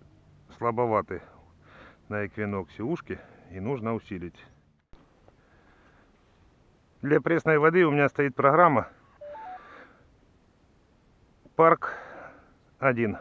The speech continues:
Хотя для пресной воды, в принципе, подходит большинство программ.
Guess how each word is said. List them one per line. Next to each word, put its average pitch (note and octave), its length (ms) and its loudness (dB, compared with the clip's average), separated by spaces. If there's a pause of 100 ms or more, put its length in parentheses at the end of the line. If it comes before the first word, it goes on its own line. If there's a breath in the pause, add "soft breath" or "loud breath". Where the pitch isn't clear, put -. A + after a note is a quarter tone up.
Хотя F#3+ 400 2
для B2 120 0
пресной C#3+ 300 2
воды, D3 220 2
в - 40 -12
принципе, A#2+ 320 -4
подходит B2+ 540 0 (1120 loud breath)
большинство C#3+ 600 0
программ. D3 460 2